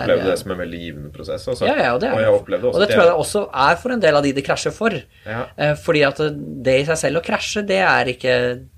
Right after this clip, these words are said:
Speaker 2: det, det, det er, det kan skje. Og det er en sånn ting som det skjer når man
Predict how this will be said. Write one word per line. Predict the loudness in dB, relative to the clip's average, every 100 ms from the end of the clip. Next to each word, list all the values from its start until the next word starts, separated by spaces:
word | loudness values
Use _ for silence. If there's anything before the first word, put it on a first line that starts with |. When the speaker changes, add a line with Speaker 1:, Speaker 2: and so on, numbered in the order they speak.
| -18
Speaker 2:
det, | -16 -8 -4 -4 -6 -6
det, | -4 -4 -4 -4 -6 -8 -6
det | -2
er, | -2 -4 -2
det | -2 -2
kan | -4
skje. | -4 -6 -8 -12 _ -18 -2
Og | 4
det | 4
er |
en | 4
sånn | 0
ting | 0 -2
som | -4 -4
det | -2
skjer | 2 2 2
når | -2
man | -4 -6